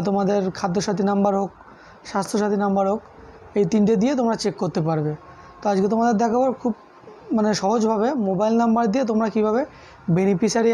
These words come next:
আইডি, অ্যাপ্লিকেশন আইডি এগুলো সব চেক করবে। তো ঠিক আছে, তো ভিডিওটা দেখতে থাকো, একটু স্কিপ করবে না।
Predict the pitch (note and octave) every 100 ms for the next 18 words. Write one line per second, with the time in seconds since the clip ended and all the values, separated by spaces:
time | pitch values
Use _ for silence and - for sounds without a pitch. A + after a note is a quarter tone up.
0 | A3+ G3+ B3 E4 - - - - E3+ F#3+
1 | G3 G3 A3+ A#3 G#3 C#4 F4 - - -
2 | - G3+ G#3 A#3 - G#3+ - G3 E3 D3+
3 | D3 - - - - - - G3+ C4+ A3
4 | E3+ F3 F3 G3 G#3 G3 G3+ A#3 A3+ A#3
5 | B3+ G3+ - G3 - A3 G3 A#3 A3 A3+